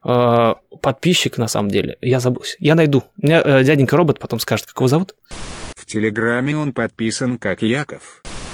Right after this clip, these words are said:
Speaker 1: Опять же, где-то бумажка потерялась. Он, э, принес интересный вопрос со своей стороны, э, опосредованные отношения имеет к симуляторам, но мы и так уже сколько раз уже отошли от этой темы. Это нормально, это подкаст, он так и работает. Какие,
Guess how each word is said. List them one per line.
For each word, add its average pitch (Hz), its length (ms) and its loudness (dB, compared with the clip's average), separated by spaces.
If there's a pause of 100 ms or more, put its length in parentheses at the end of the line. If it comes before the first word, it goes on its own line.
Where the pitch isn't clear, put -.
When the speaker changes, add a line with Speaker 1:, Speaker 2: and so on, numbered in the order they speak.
(100)
Speaker 1:
Опять 139 260 0
же, 120 80 2
где-то 123 180 0
бумажка 120 300 -2
потерялась. - 440 0
Он, 165 220 2
э, 127 500 0
принес 135 380 2
интересный 131 400 0
вопрос - 300 2
со - 140 -4
своей 113 200 0
стороны, 117 400 2
э, 64 80 -4
опосредованные 110 1300 -2
отношения 110 440 0
имеет 104 240 0
к 107 200 -4
симуляторам, 131 500 2
но 120 80 2
мы 143 160 6
и - 20 4
так - 200 0
уже 110 140 -4
сколько 113 320 -4
раз - 160 -8
уже 95 140 -4
отошли - 320 -4
от - 80 -4
этой - 160 -4
темы. 160 220 0 (280)
Это 160 160 2
нормально, 127 360 2
это - 120 -2
подкаст, - 480 -8
он 131 100 0
так 139 160 0
и 135 40 0
работает. - 440 -6 (240)
Какие, 196 680 2